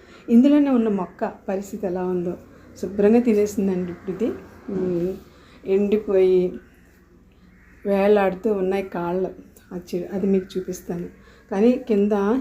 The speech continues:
ఈ మొక్కలు అలికేసి మరి ఆ దొండపాదును పాడు చేస్తామని, ఇది వేరే దొండపాదు అండి, వేరే దొండ మొక్క.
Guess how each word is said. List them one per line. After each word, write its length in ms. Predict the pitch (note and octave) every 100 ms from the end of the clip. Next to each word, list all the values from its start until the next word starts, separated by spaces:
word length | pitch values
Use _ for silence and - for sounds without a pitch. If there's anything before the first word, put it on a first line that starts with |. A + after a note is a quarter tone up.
| - A3
ఈ 220 | G#3 G#3
మొక్కలు 380 | G3 F#3+ A3 G#3
అలికేసి 720 | F#3 F#3 G#3 G3+ F3+ A3+ - - _ _ -
మరి 440 | F#3+ G3 F#3+ G3 -
ఆ 80 | G3
దొండపాదును 540 | F#3 F3+ F#3 G3 G3+
పాడు 260 | G#3 F3+ F3+
చేస్తామని, 500 | F#3+ F#3+ - F#3+ A3
ఇది 120 | G3+
వేరే 300 | F#3+ F#3+ G#3+
దొండపాదు 540 | G#3 F3+ F3+ F#3 F3 F3
అండి, 180 | F#3+
వేరే 340 | F#3+ F#3 F#3+ G#3
దొండ 300 | F#3+ F3+ F3+
మొక్క. 520 | F3+ F3+ - F#3+